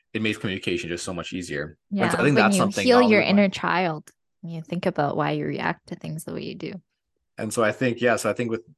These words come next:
Speaker 1: my friendships, relationships, um, my parents as well, like, trying to, trying to unpack that's been a, a real learning point for me, um, in second year that I've,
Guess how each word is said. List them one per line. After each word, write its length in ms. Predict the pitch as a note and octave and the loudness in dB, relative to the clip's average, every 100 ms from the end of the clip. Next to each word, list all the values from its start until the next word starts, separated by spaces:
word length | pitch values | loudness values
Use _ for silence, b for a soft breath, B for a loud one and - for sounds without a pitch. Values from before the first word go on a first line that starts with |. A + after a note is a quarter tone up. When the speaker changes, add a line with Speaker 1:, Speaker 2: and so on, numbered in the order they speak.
| _ | _
Speaker 1:
my 260 | G#2 F#2+ G2+ | -6 -4 -2
friendships, 600 | - G#2 - G#2 F#2+ - | -2 -4 -2 -4 -4 -6
relationships, 880 | G2 F#2 F#2 - F#2 - - - _ - | -6 -4 -6 -4 -4 -6 -10 -12 _ -4
um, 560 | F2+ F2 E2+ E2 - - _ _ _ | -2 -4 -6 -14 -16 -20 _ _ _
my 140 | F2 | -10
parents 400 | E2+ F2+ F#2 F2 | -6 -6 -6 -6
as 120 | E2+ | -8
well, 360 | - D#2 A#2+ - _ _ _ _ - | -4 -4 -4 -8 _ _ _ _ -6
like, 160 | F2+ F#2 | -4 0
trying 240 | A2 G#2 - | -2 0 -2
to, 320 | G#2 F#2+ - _ _ _ _ _ _ _ _ - | -2 -2 -6 _ _ _ _ _ _ _ _ -4
trying 180 | G#2+ | -2
to 160 | F#2+ G2+ | 0 -4
unpack 340 | G2+ - F2 | -4 -2 -4
that's 220 | - C3+ - | -2 -4 -4
been 220 | F#2 E2+ | -8 -8
a, 100 | E2+ - | -8 -10
a 60 | G#2 | -12
real 640 | F#2 G#2 G#2 G#2 G2 G2 - _ b b - _ | -8 -4 0 0 0 -6 -14 _ b b -20 _
learning 540 | G2+ A2 G#2+ A2 A2 G2 | -8 -4 -2 -2 -4 -6
point 280 | - E2+ | -8 -10
for 140 | E2 F2+ | -10 -12
me, 340 | F2 F2 F2 _ _ _ - | -10 -10 -14 _ _ _ -12
um, 440 | E2 D#2+ D#2+ D#2 D#2+ | -8 -8 -10 -14 -12
in 120 | F2 | -10
second 340 | E2+ E2+ F#2 D#2+ | -6 -6 -8 -10
year 240 | C2 D2 | -10 -10
that 100 | E2 | -6
I've, 280 | E2 D#2+ D#2 | -4 -4 -8